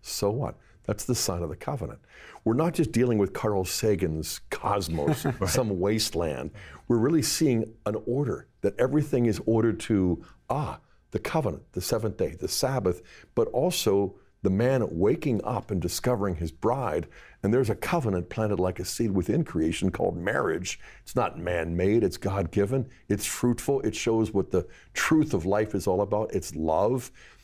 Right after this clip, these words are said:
Speaker 1: And then when we fast forward, we recognize, like, bookends, heavens and earth and marriage,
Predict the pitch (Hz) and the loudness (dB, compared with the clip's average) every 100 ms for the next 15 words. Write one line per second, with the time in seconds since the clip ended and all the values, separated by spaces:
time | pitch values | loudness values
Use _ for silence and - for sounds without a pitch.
0 | _ _ 113 98 117 113 104 98 92 127 | _ _ 0 2 2 2 2 0 0 -2
1 | 95 - - 110 107 82 80 - - 78 | -4 -2 0 2 2 0 -4 -6 -4 -4
2 | 92 92 87 87 - 117 - 78 82 95 | -2 -2 0 -2 -2 -4 -2 -6 -4 -6
3 | - - - _ _ - 110 101 101 92 | -10 -20 -20 _ _ -4 -2 0 0 0
4 | 82 107 107 107 80 78 90 95 101 98 | -2 0 2 0 -2 -2 0 2 0 -2